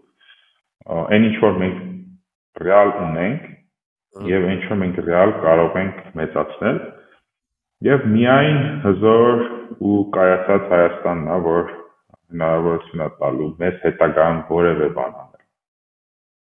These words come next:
Speaker 1: Մենք, մենք
Speaker 2: Միանշանակ։
Speaker 1: պատմություններ, հիմա շատ պատմական բաների մեջ չեմ ուզում մտնել, բայց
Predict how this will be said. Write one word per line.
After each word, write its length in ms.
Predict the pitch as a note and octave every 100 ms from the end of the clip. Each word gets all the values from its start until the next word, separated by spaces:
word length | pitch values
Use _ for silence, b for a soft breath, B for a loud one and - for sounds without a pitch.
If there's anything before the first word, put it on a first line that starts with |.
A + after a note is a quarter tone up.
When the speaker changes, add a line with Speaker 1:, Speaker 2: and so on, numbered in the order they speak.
| _ _ _ _ _ _ _ _ _ _
Speaker 1:
Մենք, 120 | C3+ - _ - _
մենք 240 | G#2 A#2+
Speaker 2:
Միանշանակ։ 300 | A#2 A2 G#2+
Speaker 1:
պատմություններ, 420 | G#2+ - - -
հիմա 200 | G#2+ B2 B2
շատ 220 | - A#2
պատմական 520 | - A2 - A2 A#2+ G#2+
բաների 280 | F#2+ F#2+ G2+
մեջ 140 | G2+
չեմ 180 | - F#2+
ուզում 240 | G2 E2+
մտնել, 200 | C#2+ A#2+
բայց 140 | G#2+